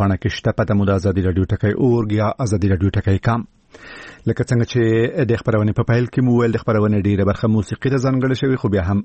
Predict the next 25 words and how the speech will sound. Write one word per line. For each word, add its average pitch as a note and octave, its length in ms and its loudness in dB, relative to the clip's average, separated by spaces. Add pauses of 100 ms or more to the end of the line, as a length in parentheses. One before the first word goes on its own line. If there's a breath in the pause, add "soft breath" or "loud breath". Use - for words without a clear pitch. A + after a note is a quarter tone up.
لنډه F#2+ 400 0
خبري G2 280 0
برخه G2 260 0
لرو. B2+ 280 2 (1400 loud breath)
مسکو E3 540 0
به D3 320 2
د C3 120 2 (100)
چهارشنبې B2 520 0
په A2+ 80 2
ورځ A2+ 540 -2
د - 20 2 (320)
افغانستان A2+ 460 -2
په A2+ 80 2
اړه G#2+ 180 2
د G2+ 140 2
یوې G2+ 400 2
غونډې G2+ 280 0 (140)
کوربه G#2 360 0 (120)
وي. G2 100 2 (360)
دغې G#2+ 260 0
غونډې B2 260 0
ته C3+ 240 0
د B2+ 240 0
طالبانو، B2 460 0
امریکا، A#2+ 320 0